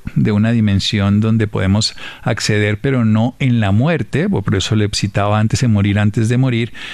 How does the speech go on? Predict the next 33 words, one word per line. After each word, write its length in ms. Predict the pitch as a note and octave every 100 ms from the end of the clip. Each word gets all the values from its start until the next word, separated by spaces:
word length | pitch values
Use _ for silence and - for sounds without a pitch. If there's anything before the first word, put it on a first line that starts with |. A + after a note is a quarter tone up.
| - -
cuando 280 | - A2+ G2+
vayamos 340 | F#2+ F#2+ G#2
al 100 | A#2
paraíso 600 | G2 G2 G2 A2+ B2 A#2
y 40 | G#2+
el 80 | F#2+
purgatorio 840 | G#2+ F#2+ F#2 - B2 B2 A2+ G2+
y 20 |
todas 260 | G2 G2+ G2
estas 300 | G#2 A2+ -
cosas, 440 | A#2 C3 A#2+ G2+
o 80 | G#2
el 140 | G2+
limbo 260 | G#2+ A2+ A#2
en 80 | A2+
el 60 |
recién 320 | G#2+ G2+ A#2+ A#2
nacido, 400 | B2+ C#3+ C3+ - - - -
sino 480 | - - F#3+ F3 G3+ - - - -
en 160 | - A#2
el 140 | A2
aquí 280 | G#2 - D3+
y 100 | D#3
en 100 | D#3
el 140 | C3+ C3
ahora, 260 | G3 D3
en 80 | A2
este 220 | A#2 -
instante. 420 | - D3 G#2 A2
¿Cómo 220 | G#2 D3+ D#3
es 80 |
esta 180 | C3 -
idea? 320 | C3+ A2 F2